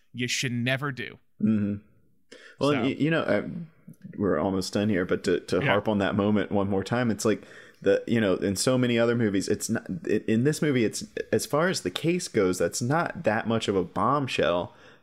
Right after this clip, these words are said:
Speaker 2: The, the, like, importance
Speaker 1: Yeah.
Speaker 2: of it is, is that George C. Scott is cracked. You know,
Speaker 1: Yes.
Speaker 2: the, the importance is, like, seeing him fall, because this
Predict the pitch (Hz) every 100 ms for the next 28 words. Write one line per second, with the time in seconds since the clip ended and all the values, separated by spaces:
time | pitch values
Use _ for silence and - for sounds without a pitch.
0 | - 101 98 - 104 98 98 98 - -
1 | 101 92 - 156 202 135 131 92 98 90
2 | 98 - - 92 - - _ _ _ _
3 | 95 85 - _ _ - 113 104 - 92
4 | - 113 104 - - - - - - -
5 | _ _ _ - 107 101 113 - - -
6 | 110 101 - 139 113 - 98 101 82 -
7 | - 107 98 120 107 98 - 101 - -
8 | 98 98 78 87